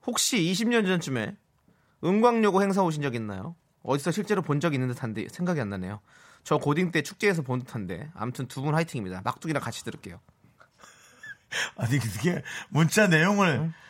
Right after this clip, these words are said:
Speaker 2: 자세히 모르고 이렇게 보낼 수가 있어.
Speaker 1: 아니,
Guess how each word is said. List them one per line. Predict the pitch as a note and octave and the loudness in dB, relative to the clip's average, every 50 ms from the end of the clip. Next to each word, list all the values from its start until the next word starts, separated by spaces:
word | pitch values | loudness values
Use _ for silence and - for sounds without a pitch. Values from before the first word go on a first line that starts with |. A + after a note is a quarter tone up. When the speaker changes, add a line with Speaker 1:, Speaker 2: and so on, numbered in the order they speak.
| - _ | -16 _
Speaker 2:
자세히 | - - - - C#3 - - - - G#3+ B3 | -4 0 2 2 2 2 0 4 4 6 6
모르고 | G3+ B2+ B2+ F#3 D#3+ C#3 F3 F3 G3 - - | 4 2 4 4 4 4 4 2 2 0 -4
이렇게 | - - - - - C#4+ | -6 -8 -6 -8 -12 -12
보낼 | F4+ F4 C4+ - - - F3+ - - - - | -12 -14 -14 -14 -8 -8 -8 -6 -6 -8 -8
수가 | - - - - _ - C6+ - - | -8 -12 -12 -10 _ -16 -16 -16 -18
있어. | - - - - - - - - - _ _ - - - - | -14 -14 -14 -14 -14 -18 -20 -20 -20 _ _ -20 -20 -10 0
Speaker 1:
아니, | - D3+ G3+ B3+ A#3+ C4 B3 F3+ C3 G2+ | 2 2 2 2 0 0 0 0 -2 -2